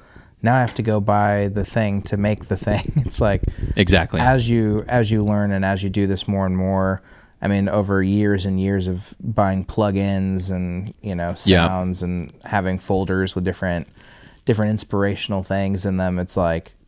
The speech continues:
Speaker 1: yeah, now writing a song, it, it doesn't seem as daunting.
Speaker 2: Right.
Speaker 1: Or creating, like, doing a production. Like, we've done it enough to know, well, let, let's have some starting places here.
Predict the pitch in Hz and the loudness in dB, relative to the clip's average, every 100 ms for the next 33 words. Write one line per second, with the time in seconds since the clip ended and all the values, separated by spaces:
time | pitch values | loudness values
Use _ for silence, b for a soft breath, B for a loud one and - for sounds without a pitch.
0 | - 110 113 87 80 - - 107 104 107 | -8 -2 2 2 0 -2 -6 -4 0 2
1 | 101 101 101 98 98 - 104 95 92 - | 2 2 2 0 -2 0 0 0 -2 -4
2 | 117 127 113 - 113 98 90 90 104 101 | 0 2 2 0 0 2 0 2 2 2
3 | 95 98 92 98 - 117 92 87 87 - | 2 0 0 -2 -2 4 6 6 2 -2
4 | - 98 101 - 120 113 104 98 110 101 | 0 2 0 0 2 2 0 -2 -4 -4
5 | 104 113 107 98 - 117 110 107 - 80 | -2 0 0 0 0 2 2 0 -4 -6
6 | 113 - 104 90 - - _ _ 110 110 | -8 -4 -2 -2 -6 -18 _ _ -6 -4
7 | 104 139 131 101 101 104 95 - - 98 | 2 2 2 0 0 0 0 -4 -4 -2
8 | 95 90 92 - B B B B - 120 | 0 0 -2 -4 B B B B -2 2
9 | 170 - 147 156 - - 131 120 117 - | 2 0 0 0 -2 0 0 0 -2 0
10 | 113 107 104 - 90 - 98 110 113 | 0 0 0 -2 -4 -2 -4 -4 -4